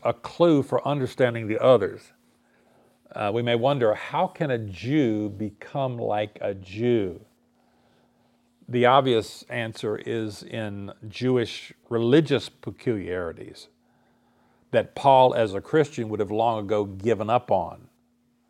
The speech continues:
as being essential to a right relationship to God. You know, this would include, like, circumcision.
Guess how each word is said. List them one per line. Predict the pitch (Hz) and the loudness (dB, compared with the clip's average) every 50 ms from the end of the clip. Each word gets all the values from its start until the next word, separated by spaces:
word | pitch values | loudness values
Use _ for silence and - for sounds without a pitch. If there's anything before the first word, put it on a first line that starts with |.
| _ _ _ _ _ _ _ _ _ _ _ _ _ _ _ _ _ _ _ | _ _ _ _ _ _ _ _ _ _ _ _ _ _ _ _ _ _ _
as | - 113 113 110 101 | -4 -2 -2 -2 0
being | 98 110 117 113 110 104 101 | 0 0 0 0 -2 -6 -8
essential | 95 - - - 156 143 127 - - 107 98 | -10 -10 -4 -2 0 0 0 -2 -6 -8 -8
to | 92 - 117 | -6 -4 -4
a | 104 92 | -2 -2
right | 90 95 104 110 107 95 - - | -2 0 0 0 0 0 -4 -8
relationship | 98 98 101 101 98 - - 101 95 95 - - 107 87 - _ _ _ _ _ _ _ | -6 -4 -4 -4 -4 -6 -10 -14 -16 -14 -10 -8 -8 -8 -10 _ _ _ _ _ _ _
to | - 117 | -18 -4
God. | 92 113 120 117 107 90 80 - - _ _ _ _ _ _ _ _ _ _ _ _ _ - - _ _ _ _ _ _ | 2 4 4 4 4 2 0 -4 -12 _ _ _ _ _ _ _ _ _ _ _ _ _ -20 -20 _ _ _ _ _ _
You | - 139 | -8 -4
know, | 120 113 101 | -2 -2 2
this | 101 135 131 - 120 | 4 4 4 4 0
would | 117 98 | -4 -4
include, | 101 98 92 - 123 113 104 98 98 98 - - _ - | -4 -6 -6 -2 0 0 0 0 -2 -4 -8 -12 _ -2
like, | 110 104 92 - - | 0 0 0 -2 -6
circumcision. | - - - 156 151 - 113 92 85 - 104 90 85 - - - | -6 -2 0 0 0 -2 -6 -8 -8 -8 -10 -10 -10 -12 -18 -20